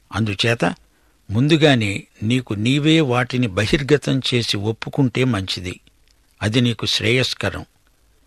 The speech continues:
దేవుని కన్నులకు మరుగైనది ఏదీ లేదు. ఆయనకు అంతా తెలుసు. "నేనేమీ అపరాధిని కాను" అంటూ తనను తాను సమర్థించుకోవాలని కయీను కృత్రిమ ప్రయత్నం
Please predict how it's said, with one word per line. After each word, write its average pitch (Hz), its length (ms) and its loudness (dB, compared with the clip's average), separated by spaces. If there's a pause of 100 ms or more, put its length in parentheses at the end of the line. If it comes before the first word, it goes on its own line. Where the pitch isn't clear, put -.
(380)
దేవుని 139 520 2
కన్నులకు 135 720 2
మరుగైనది 139 720 4
ఏదీ 135 480 4
లేదు. 127 360 0 (880)
ఆయనకు 131 520 2
అంతా 131 400 2
తెలుసు. 110 560 -2 (680)
"నేనేమీ 131 560 2
అపరాధిని 147 720 2
కాను" 135 540 2
అంటూ 127 420 0 (580)
తనను 143 300 4
తాను 135 320 2
సమర్థించుకోవాలని 123 1500 2
కయీను 127 560 2 (440)
కృత్రిమ 160 480 2
ప్రయత్నం 135 720 2